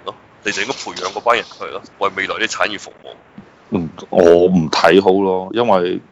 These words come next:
Speaker 2: 你睇返任何一個工業國家嘅話，其實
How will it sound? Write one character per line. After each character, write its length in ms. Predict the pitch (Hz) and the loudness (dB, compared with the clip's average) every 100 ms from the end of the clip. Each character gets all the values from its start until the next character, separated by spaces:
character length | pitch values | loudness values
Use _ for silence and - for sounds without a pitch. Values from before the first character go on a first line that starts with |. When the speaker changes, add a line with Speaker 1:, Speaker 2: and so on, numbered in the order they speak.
| _ _ | _ _
Speaker 2:
你 200 | 95 90 | -2 -2
睇 220 | - 90 | 0 -2
返 200 | 107 104 | 2 0
任 120 | 95 82 | 0 -6
何 160 | 80 80 | -8 -4
一 20 | |
個 160 | 101 98 | -4 -4
工 200 | - 104 | -8 -10
業 120 | 90 | -8
國 160 | - 80 | -8 -6
家 180 | 95 87 | -2 0
嘅 180 | 85 82 | -2 -4
話， 160 | 82 | -6
其 120 | - 82 | -6 -8
實 180 | 82 | -8